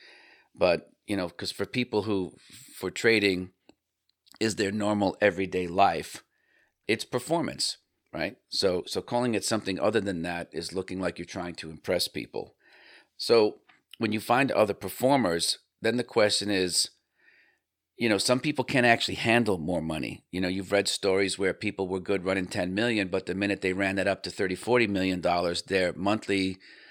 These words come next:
whipsaws, both up and down, went up on an order of magnitude that was, say, more geometric, right? It wasn't proportional. And so sometimes people can get spooked, even high, you know, performers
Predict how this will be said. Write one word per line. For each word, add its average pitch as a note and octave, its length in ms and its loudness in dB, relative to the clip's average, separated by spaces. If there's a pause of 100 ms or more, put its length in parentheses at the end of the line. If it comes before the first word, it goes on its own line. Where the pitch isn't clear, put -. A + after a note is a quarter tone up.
(220)
whipsaws, G2 800 4 (920)
both G2 300 2
up G2+ 180 2
and F#2+ 160 -6
down, F#2+ 480 0 (460)
went G2+ 220 -2
up F#2+ 260 0 (300)
on F2 160 -6
an F2+ 100 -6
order G2+ 240 2
of F#2 160 -4
magnitude F#2 560 -2
that F2 140 -4
was, F2+ 100 -4
say, G2 180 0
more F#2 200 -2
geometric, F2 760 -2
right? F2+ 220 -2
It - 100 -4
wasn't F2+ 300 -2
proportional. F#2 680 -2 (680)
And F#2+ 120 0
so A#2 200 6
sometimes A2 480 4
people G#2 240 -2
can G2 80 -4
get F2 180 0
spooked, B2 480 0
even G2+ 280 -4
high, G2 180 0 (120)
you F#2 140 -4
know, E2+ 160 -6
performers G2+ 920 0